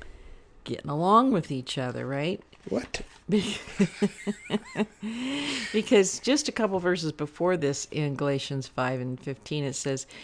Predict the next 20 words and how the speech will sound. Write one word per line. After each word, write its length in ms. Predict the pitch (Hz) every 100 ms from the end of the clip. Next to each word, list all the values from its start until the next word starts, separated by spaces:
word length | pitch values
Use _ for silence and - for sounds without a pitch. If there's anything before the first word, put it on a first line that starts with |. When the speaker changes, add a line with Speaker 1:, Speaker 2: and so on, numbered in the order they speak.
| - -
Speaker 1:
If 60 | -
you 80 | 185
keep 300 | - 285 247
on 180 | 196 151
biting 400 | 165 185 196 170
and 160 | 147
devouring 600 | 139 139 135 151 190 170 143
one 120 | 135
another, 520 | 135 135 131 139 143 - - - - -
watch 280 | 151 156 -
out, 320 | 156 160 - -
for 160 | - 135
you 180 | 139 143
will 120 | 139
be, 300 | 139 135 131 - - - _ _ -
uh, 260 | 156 165 - - - -
destroyed 520 | - 151 - 156 151 147
by 160 | 131
each 200 | 147 -
other. 280 | 113 160 156